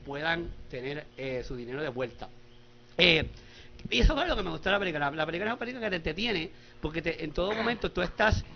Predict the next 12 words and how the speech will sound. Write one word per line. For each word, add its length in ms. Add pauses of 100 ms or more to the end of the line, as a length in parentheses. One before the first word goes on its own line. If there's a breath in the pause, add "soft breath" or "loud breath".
(280 loud breath)
tú 60
estás 320
viendo 540
cómo 240
ellos 160
están 420 (300)
planificando 680
todo 260
esto 200
al 60
frente 320
tuyo, 380